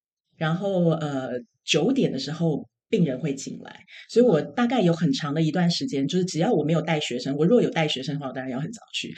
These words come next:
Speaker 1: 可是我没有带学生的时候，
Speaker 2: 嗯。
Speaker 1: 我几乎都是，呃，比如说九点病人到我们的这个诊疗室之前，我滑垒进到办公室，
Speaker 2: 哦。
Speaker 1: 然后去
Speaker 2: 再匆匆忙忙地
Speaker 1: 迎接我的，
Speaker 2: 什么换衣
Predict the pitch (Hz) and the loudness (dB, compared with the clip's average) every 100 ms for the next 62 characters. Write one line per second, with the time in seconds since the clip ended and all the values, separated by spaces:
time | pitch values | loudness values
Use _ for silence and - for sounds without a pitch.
0 | - - 175 285 143 185 180 170 151 - | -14 -2 0 2 0 0 0 0 0 -2
1 | 156 147 143 147 - - 165 170 165 156 | -2 -2 -4 -6 -4 -2 0 2 2 0
2 | 160 165 135 - - - - 139 131 - | 0 -2 -4 -4 -12 -12 -8 -6 -6 -10
3 | 135 - 143 139 160 151 160 - 156 175 | -14 -8 -4 -2 0 0 -2 0 0 2
4 | 170 - 202 160 139 135 135 175 160 139 | 0 0 0 0 0 -4 -2 0 0 0
5 | 120 - _ _ _ 147 143 139 143 160 | -4 -8 _ _ _ -4 -2 -2 0 0
6 | 143 170 156 131 131 131 131 135 170 165 | 0 -2 -2 -2 -2 -4 -2 -2 0 2
7 | 247 233 147 123 139 - 151 - - 139 | 2 0 -2 -2 -4 -4 -4 -4 -6 -6
8 | 120 185 175 - 147 123 127 - - - | -4 -2 -2 -2 -6 -6 -6 -10 -12 -16
9 | 180 - - 175 208 190 202 226 185 151 | -14 -14 -14 -10 -6 -4 -4 -4 -2 -2
10 | 151 175 160 - - 175 294 269 269 160 | 2 2 2 0 0 2 4 4 4 6
11 | 170 185 185 165 - 143 - 185 254 196 | 6 6 6 4 2 -2 -4 -8 -8 -8
12 | 208 | -8